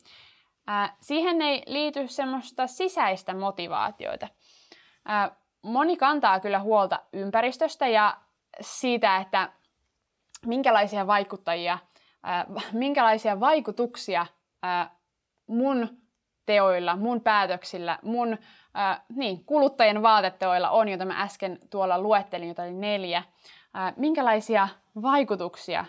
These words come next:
sillä on ympäristöön? Moni kuluttaja haluaisi tehdä asioita paremmin.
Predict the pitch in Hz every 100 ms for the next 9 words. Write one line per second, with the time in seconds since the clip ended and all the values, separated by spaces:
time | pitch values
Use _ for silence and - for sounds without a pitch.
0 | - - 220 190 - 214 175 - - 214
1 | 202 180 160 - - 120 156 - - -
2 | _ - 285 277 285 262 247 226 220 311
3 | 262 175 185 190 180 175 - 185 - 175
4 | 180 180 180 - 92 - -